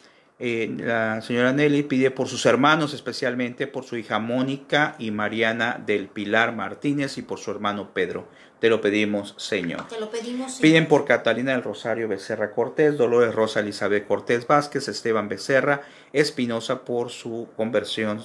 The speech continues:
Speaker 1: y sanación. Te lo pedimos, Señor.
Speaker 2: Te lo pedimos, Señor.
Speaker 1: Por, eh, el señor Montserrat, por sus hermanos Juan José Hernández Real Pozo, Ramiro Román Hernández Real Pozo y sus familiares.
Speaker 2: Te lo pedimos, Señor.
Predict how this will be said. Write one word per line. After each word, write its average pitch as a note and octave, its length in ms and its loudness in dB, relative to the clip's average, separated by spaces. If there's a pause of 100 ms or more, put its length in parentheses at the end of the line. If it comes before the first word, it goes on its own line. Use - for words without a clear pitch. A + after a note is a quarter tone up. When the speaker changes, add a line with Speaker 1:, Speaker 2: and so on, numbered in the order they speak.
Speaker 1:
y A2 120 -8
sanación. G2 760 -6
Te F#2 80 -8
lo F#2 140 -4
pedimos, G2 560 -2
Señor. E2+ 400 -8
Speaker 2:
Te - 80 -14
lo A3 160 -12
pedimos, G#3+ 420 -8
Señor. A3 200 -12
Speaker 1:
Por, D#3+ 340 8
eh, B2+ 240 -2
el A#2 120 -4
señor C3 200 -2
Montserrat, C#3 540 0
por B2+ 100 -2
sus C#3+ 220 -4
hermanos A#2 480 0
Juan C3 300 -4
José A2+ 540 -4
Hernández A2+ 600 -2
Real G#2+ 300 -4
Pozo, C3 420 -4 (340)
Ramiro B2 460 2
Román A2 380 -4
Hernández G#2+ 460 -6
Real A2 200 -4
Pozo A2 320 -2
y A2 60 -4
sus A2 180 -8
familiares. E2+ 1000 -6
Speaker 2:
Te A3+ 80 -14
lo G#3+ 160 -12
pedimos, A3 400 -6
Señor. E3 420 -18